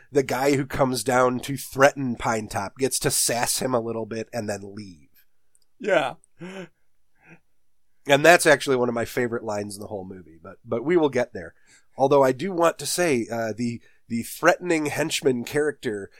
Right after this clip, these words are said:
Speaker 1: is named Cool Breeze, and he is played by Tom Wright, who has shown up on the Fiasco podcast before as the Revenant in Tales from the Hood's first segment.
Speaker 2: That's right.
Speaker 1: So,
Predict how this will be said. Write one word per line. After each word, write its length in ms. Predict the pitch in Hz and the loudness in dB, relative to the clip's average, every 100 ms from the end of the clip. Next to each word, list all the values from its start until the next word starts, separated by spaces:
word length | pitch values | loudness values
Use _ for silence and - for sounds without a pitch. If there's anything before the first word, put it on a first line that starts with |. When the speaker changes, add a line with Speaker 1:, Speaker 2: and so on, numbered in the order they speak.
| _ | _
Speaker 1:
is 220 | - 120 117 | -6 -6 2
named 400 | 143 139 127 - | 2 2 -2 -8
Cool 320 | 175 185 165 | -6 0 0
Breeze, 520 | 135 147 208 254 - - | 0 -4 -4 -10 -10 -8
and 140 | 113 | -6
he 100 | 143 | -4
is 100 | 127 | -4
played 400 | - 196 226 226 | -6 -2 -2 -2
by 140 | 147 | -4
Tom 460 | 120 - 156 196 196 | -6 -8 -6 -4 -2
Wright, 520 | 151 196 127 - - - _ _ _ _ | 0 0 -2 -6 -14 -16 _ _ _ _
who 240 | 131 139 | 0 0
has 260 | 131 135 123 | 2 -2 -2
shown 320 | - 196 185 | -2 2 4
up 180 | 190 190 | 4 4
on 220 | 151 151 151 | 0 0 0
the 80 | |
Fiasco 580 | 131 139 139 143 - 143 | -4 -2 0 0 -2 -2
podcast 640 | 120 147 143 165 147 147 131 | 0 0 0 0 0 -2 -6
before 600 | 135 - 220 165 143 135 - - - | -8 0 0 2 0 -2 -12 -20 -6
as 400 | 123 123 127 - | 0 2 2 -2
the 240 | 135 131 | -4 -4
Revenant 680 | 120 127 190 190 120 87 - 117 | -2 0 0 0 -2 -6 -10 -10
in 180 | 110 | -10
Tales 380 | 92 113 135 139 | -8 -4 -2 0
from 160 | - 160 | -2 0
the 120 | 160 | 0
Hood's 380 | 185 143 104 - | 0 -2 -2 -8
first 380 | - 101 - - | -8 -10 -10 -10
segment. 520 | 101 87 78 - - _ - | -10 -10 -16 -20 -20 _ -14
Speaker 2:
That's 340 | - 143 - | -12 -10 -12
right. 800 | 139 143 156 208 185 - - - _ _ _ _ _ _ _ _ _ _ _ _ _ | -10 -4 -2 -2 -6 -8 -10 -12 _ _ _ _ _ _ _ _ _ _ _ _ _
Speaker 1:
So, 360 | - 104 95 | -10 -8 -8